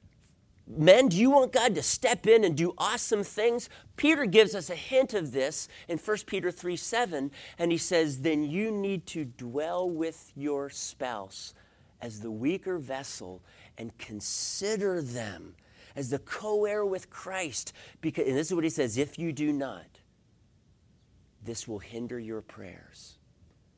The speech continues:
Do you see the connection here? Wives, now wait a second now. He doesn't, he, he, he, he doesn't just hang the men out to dry here because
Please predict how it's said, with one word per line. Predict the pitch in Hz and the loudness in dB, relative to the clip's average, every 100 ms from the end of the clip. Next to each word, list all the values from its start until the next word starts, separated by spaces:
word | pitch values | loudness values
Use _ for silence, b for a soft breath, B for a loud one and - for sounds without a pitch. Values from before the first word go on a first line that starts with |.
| _ - | _ -20
Do | - | -14
you | 139 | -8
see | - - 160 | -4 -4 -6
the | 165 | -10
connection | 170 170 151 139 - 120 98 | -12 -10 -10 -10 -14 -14 -16
here? | - 87 - _ _ _ _ _ _ _ _ _ - - | -18 -20 -20 _ _ _ _ _ _ _ _ _ -10 2
Wives, | 107 123 180 - - - _ _ _ _ _ _ _ _ _ - | 4 4 2 -2 -14 -20 _ _ _ _ _ _ _ _ _ -10
now | 113 | 0
wait | 123 156 | 4 4
a | |
second | 160 127 107 107 | 4 0 0 -2
now. | 101 92 101 B B B | 0 -2 -8 B B B
He | 131 | 6
doesn't, | 175 180 | 8 8
he, | 175 160 | 6 4
he, | 165 151 156 151 151 | 4 4 4 4 4
he, | 156 | 4
he | 156 165 | 6 8
doesn't | 208 190 190 | 10 8 6
just | 185 - | 2 0
hang | 170 180 | 2 4
the | 151 | 6
men | 147 156 170 | 6 6 6
out | 143 - | 4 0
to | 113 | -2
dry | 120 139 160 | 4 4 4
here | 131 127 101 95 104 b b b b b 135 | 2 0 0 0 -4 b b b b b 0
because | 135 160 139 131 | 2 6 6 4